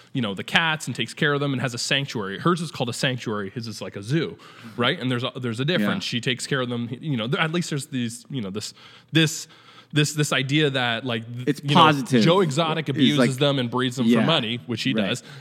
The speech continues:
Speaker 1: and she takes
Speaker 2: Yeah.
Speaker 1: care of them, right, kind of thing. But she's still selling tickets and
Speaker 2: Yeah.
Speaker 1: doing, you know, people come in and see Tyler. Anyway, so this Carol Baskin, who's supposed to be, like, the good one, supposed to be the protector,
Speaker 2: Yeah.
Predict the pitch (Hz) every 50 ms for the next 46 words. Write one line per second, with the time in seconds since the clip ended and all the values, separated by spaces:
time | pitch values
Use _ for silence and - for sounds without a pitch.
0 | - - 143 131 131 127 123 123 - - - 175 156 - 156 139 98 87 85 -
1 | 165 151 160 147 131 117 104 98 98 101 101 113 135 147 - - 120 107 101 -
2 | 123 101 95 104 143 135 - - 175 156 - - - 156 135 - - 156 135 139
3 | 139 - - 151 123 - 135 120 120 120 - 135 131 120 113 120 127 127 123 120
4 | 120 120 120 117 107 101 101 - 127 120 117 - - 127 117 113 110 - 123 113
5 | - 104 104 - - 170 156 123 107 98 - - - - - - - - - -
6 | - 165 139 131 135 - - 196 180 165 175 202 233 220 - 175 139 160 151 -
7 | 147 - - 175 202 - - 156 139 135 127 120 117 - - 131 110 135 180 214
8 | 151 120 107 98 101 104 127 156 - - - - - - - 156 139 165 180 180
9 | - 151 143 123 113 - - 110 - 214 220 214 - - 110 104 104 107 - -
10 | - 113 110 104 92 76